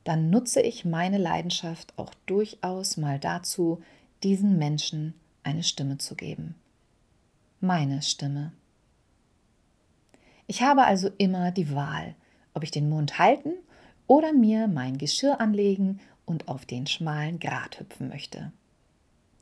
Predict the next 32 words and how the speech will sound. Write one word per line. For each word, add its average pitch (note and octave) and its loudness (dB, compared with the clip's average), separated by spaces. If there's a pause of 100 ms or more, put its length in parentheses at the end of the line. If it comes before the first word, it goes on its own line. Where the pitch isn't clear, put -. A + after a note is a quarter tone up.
(220)
Und D#3+ -4
du A#3+ 2 (380)
auch. - -4 (840)
Ich - -4
werde A#3 8
niemanden D#3+ 8
dafür C#3+ -4
verurteilen, D3+ -6 (360)
wenn D3 -2
er C#3+ 2
nicht F3 0 (100)
denselben D3+ -2
Antrieb D3+ -6
in D#3 -2
sich D3+ -8
fühlt. - -10 (640)
Ich F3+ -4
werde F#3+ 6
mir F#3 2
allerdings F#3 2
auch E3 2
nicht G3 0
den G3 4
Mund D3+ 2
verbieten - -8
lassen, - -6 (400)
wenn - 0
ich F3 -4
der G#3+ 0
Meinung E3 0
bin, D3+ 0 (280)
etwas D3+ -4